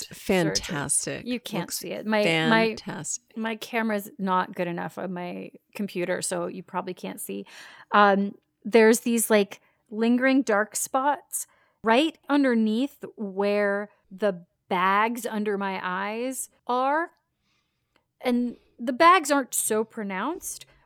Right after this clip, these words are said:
Speaker 1: but when you have a bruise right underneath them, they become very pronounced looking. <laughs> So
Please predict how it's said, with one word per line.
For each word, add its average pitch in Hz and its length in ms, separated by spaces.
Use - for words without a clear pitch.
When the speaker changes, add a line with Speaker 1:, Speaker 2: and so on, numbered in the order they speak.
Speaker 1:
but 262 140
when 254 140
you 254 80
have 254 160
a 220 80
bruise 285 500
right 208 580
underneath 208 520
them, 320 340
they 208 140
become 220 400
very 226 300
pronounced 202 600
looking. 370 480
<laughs> - 340
So 240 480